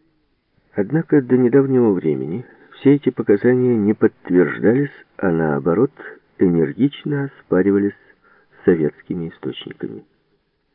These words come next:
Хотя в Советском Союзе и по сей день не появилось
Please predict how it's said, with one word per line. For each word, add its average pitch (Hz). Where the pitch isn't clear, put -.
Хотя 160
в -
Советском 123
Союзе 101
и -
по 82
сей 113
день 69
не 65
появилось 80